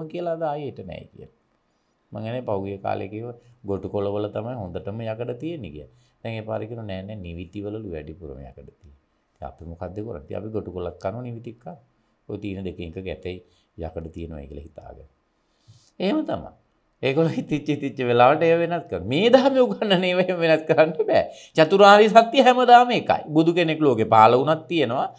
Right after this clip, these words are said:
බුදු කෙනෙක් ලෝකේ පහළ වුණේ නැති වුණත් තියෙනවා. පටිච්ච සමුප්පාදය හැමදාම තියෙන ලෝකේ.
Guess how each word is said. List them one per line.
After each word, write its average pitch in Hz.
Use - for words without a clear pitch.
බුදු 139
කෙනෙක් 135
ලෝකේ 127
පහළ 123
වුණේ 131
නැති 120
වුණත් 147
තියෙනවා. -
පටිච්ච 160
සමුප්පාදය 190
හැමදාම 220
තියෙන 330
ලෝකේ. 85